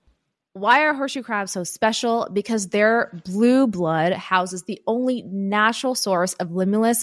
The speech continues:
amoebocyte lysate, or L A L, on Earth, a substance that detects a certain type of bacterial toxin called endotoxin. If an endotoxin enters your body by way of, let's say, a contaminated vaccine, an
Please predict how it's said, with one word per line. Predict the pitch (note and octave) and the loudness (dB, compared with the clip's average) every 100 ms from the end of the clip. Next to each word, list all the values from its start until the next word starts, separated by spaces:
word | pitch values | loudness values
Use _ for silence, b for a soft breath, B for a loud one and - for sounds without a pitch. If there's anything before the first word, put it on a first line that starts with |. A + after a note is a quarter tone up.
| - | -4
amoebocyte | G3+ F3+ F#3 F#3+ - | -4 -4 -2 -2 -2
lysate, | F3 F3 A#3 C4+ - D#3+ F3 - | -4 -2 0 0 -2 -2 -2 -2
or | F#3 | -2
L | D#3+ E3+ | 0 0
A | A#3 | 0
L, | G3+ D3+ E3+ G#3 B B B - | -2 -2 -6 -10 B B B -2
on | A3 B3+ - G3+ | 0 0 0 -2
Earth, | F3 - - - _ b b - | -4 -6 -20 -20 _ b b -2
a | A3 | 0
substance | - C4+ C#4+ - C4+ C4+ | 2 0 0 -2 -2 0
that | A#3 G#3 | -2 -2
detects | F#3+ G3 F#3+ - | -4 -6 -6 -6
a | F#3+ | -6
certain | F3+ G#3+ A3+ | -4 -4 -4
type | A3 - E3 - | -6 -4 -4 -4
of | E3+ | -8
bacterial | E3 E3 - F3 E3 | -6 -6 -6 -6 -6
toxin | - E3 - D4+ E4+ F4 - | -2 -2 -2 -4 -4 -6 -8
called | A3 G#3+ - | -6 -4 -2
endotoxin. | G#3+ F#3+ D3+ - - - - - _ _ _ _ _ _ _ - | -2 0 -4 -6 -10 -10 -14 -16 _ _ _ _ _ _ _ 0
If | C#4+ F4+ | 0 0
an | F4+ | -4
endotoxin | A3+ A3 G#3 G#3 G3+ A3+ G#3+ - - | -2 -2 -4 -6 -6 -6 -6 -4 -4
enters | G3+ A3+ F#3+ | -2 -2 -2
your | F#3+ | -4
body | - D#3 E3 A3+ | -4 -4 -2 0
by | A#3 F#3+ | 2 2
way | F3+ E3+ E3+ - | 2 2 2 2
of, | E3 D#3+ D#3+ | 2 0 -2
let's | F#3+ | -2
say, | F3+ | 0
a | E3 | 0
contaminated | G#3+ F#3 - F3+ E3+ E3 D#3 D3+ | -2 -6 -6 -6 -6 -6 -8 -4
vaccine, | D#3+ D#3+ - C#4 C4+ B3+ B3 A#3+ A#3+ | -2 -2 -4 -2 0 2 2 0 -2
an | - F3 | -4 -8